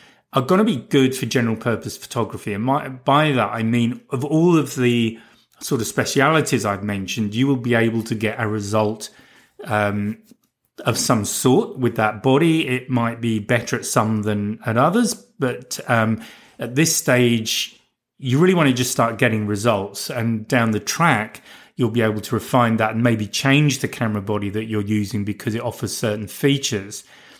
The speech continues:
that aren't on your current body, but are very,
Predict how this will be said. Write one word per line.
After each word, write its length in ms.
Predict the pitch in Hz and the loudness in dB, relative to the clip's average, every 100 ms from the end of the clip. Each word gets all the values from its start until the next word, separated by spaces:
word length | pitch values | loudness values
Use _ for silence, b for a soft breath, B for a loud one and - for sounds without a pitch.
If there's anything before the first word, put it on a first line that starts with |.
| B | B
that 200 | 117 117 - | -2 0 2
aren't 300 | 139 151 127 | 4 4 2
on 220 | 113 107 | 0 2
your 340 | 107 107 101 | 2 2 2
current 420 | - 185 202 110 - - _ | 0 0 0 0 -6 -20 _
body, 280 | 113 110 110 | 2 4 2
but 220 | 107 113 | 2 0
are 200 | 110 107 | 2 0
very, 480 | 104 107 104 104 | 0 2 2 -2